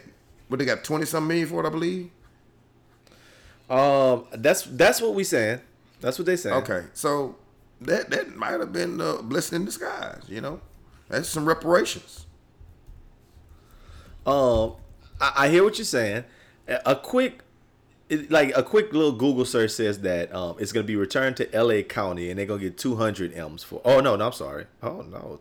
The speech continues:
Speaker 2: twenty M's, not two hundred, twenty M's.
Speaker 1: Twenty.
Speaker 2: I don't know how that's generational wealth. And I'm looking at an aerial view of Bruce's Beach.
Speaker 1: Mm-hmm.
Speaker 2: Um, and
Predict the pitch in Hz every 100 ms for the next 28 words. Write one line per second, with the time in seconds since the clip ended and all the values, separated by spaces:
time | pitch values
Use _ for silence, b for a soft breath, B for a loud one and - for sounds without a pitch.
0 | - - 160 170 85 85 - - - 151
1 | - 95 90 - - - - 156 101 80
2 | - - 143 82 64 - B B B B
3 | B B - - 156 160 160 151 139 131
4 | - - 113 131 127 123 120 113 110 117
5 | 113 123 196 - 202 160 131 - 110 -
6 | 131 135 127 113 95 101 95 98 B B
7 | B - 101 92 110 139 - 123 95 92
8 | 123 98 98 104 131 _ _ - 113 110
9 | 95 92 - 120 117